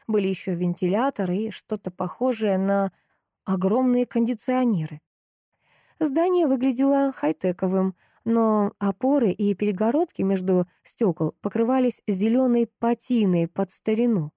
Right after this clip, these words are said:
Воронцовы любили сочетать несочетаемое: ухоженный сад и паутины, новенькие картины с непросохшей краской и разрушенные статуи с обломками под ногами.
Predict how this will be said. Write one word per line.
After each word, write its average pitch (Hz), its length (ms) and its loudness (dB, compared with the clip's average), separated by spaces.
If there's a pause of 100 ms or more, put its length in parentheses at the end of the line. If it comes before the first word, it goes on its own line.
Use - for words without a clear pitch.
(320)
Воронцовы 190 520 0
любили 190 340 2
сочетать 175 480 -4
несочетаемое: 175 840 0
ухоженный 190 540 0
сад 339 340 -2
и 233 180 2 (200)
паутины, 208 640 0 (260)
новенькие 240 420 0
картины 233 560 0 (180)
с - 120 -14
непросохшей 220 680 -2
краской 202 440 -2
и 220 60 2
разрушенные 233 880 0
статуи 311 720 0 (160)
с - 120 -6
обломками 202 600 2
под 185 200 -4
ногами. 180 540 0